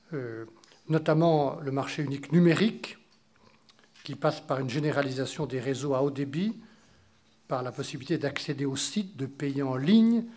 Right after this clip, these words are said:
de se faire livrer avec de la sécurité des achats par-dessus les frontières. Euh, c'est aussi pour certaines P M E européennes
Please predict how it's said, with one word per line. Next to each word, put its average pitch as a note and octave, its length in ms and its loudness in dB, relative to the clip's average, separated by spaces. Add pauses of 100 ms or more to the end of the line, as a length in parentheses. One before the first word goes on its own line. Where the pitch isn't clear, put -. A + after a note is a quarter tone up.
(220)
de D3 60 -12
se C3 160 -10
faire C3+ 240 -8
livrer C#3 420 -6
avec B2 260 -14
de B2+ 80 -12
la C3+ 100 -10
sécurité E3 680 -4
des B2 240 -10
achats G3+ 440 0 (300)
par-dessus C3 420 -6
les C3+ 80 -4
frontières. D#3+ 580 -6 (840)
Euh, C3+ 280 -6 (2000)
c'est D3+ 200 -4
aussi D#3+ 220 -2
pour C3 360 -4
certaines C#3+ 360 -2
P D#3 200 -2
M D3 120 0
E D3 40 2
européennes C#3+ 680 0